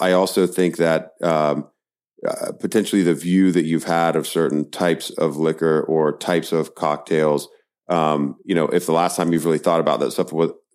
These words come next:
was in college, um, you may wanna, you know, reevaluate, because the whole point of, of, of having a drink is to, to relax and have a good time and actually enjoy what you're sipping.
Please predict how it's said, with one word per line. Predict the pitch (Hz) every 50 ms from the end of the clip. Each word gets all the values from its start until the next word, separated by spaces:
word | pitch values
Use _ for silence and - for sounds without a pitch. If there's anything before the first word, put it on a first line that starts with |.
| - -
was | 92 92 76
in | 76 71
college, | 71 - 117 113 104 87 80 76 73 73 - - - - - - _ _ -
um, | 92 90 87 87
you | 87 87
may | 92 92 90
wanna, | 85 87 82 78 76 - - -
you | - 92
know, | 85 78 67
reevaluate, | 78 87 98 98 85 73 82 78 80 78 69 67 - - - -
because | - 85 - 98 87 80 - - -
the | - -
whole | - 123 113 - -
point | - - 110 101 92 82 - - _ _ _ _ _ _ _ _ _
of, | 92 90 87 80 71 - - _ _ _ _ _ _
of, | - 87 80 - -
of | 85 80
having | - 104 110 117 107 104 92 90
a | 82
drink | 76 85 82 82 78 -
is | 82 - -
to, | - - 82 78 73
to | - - - 80
relax | 78 80 87 92 92 92 92 90 - -
and | 85 76
have | 87 85 -
a | -
good | 92 80 -
time | - 82 78 78 78 78 78 76 73 76 - _ _ _ _ _ _ _ -
and | 87 82 80 78 76 73 73 71 - - _ _ -
actually | 82 82 80 - 90 87 82 80 78 73 - - _ _ -
enjoy | 92 87 80 71 80 76 78 82 78
what | - 78 76 - -
you're | 76 69
sipping. | - - - 80 - - - - -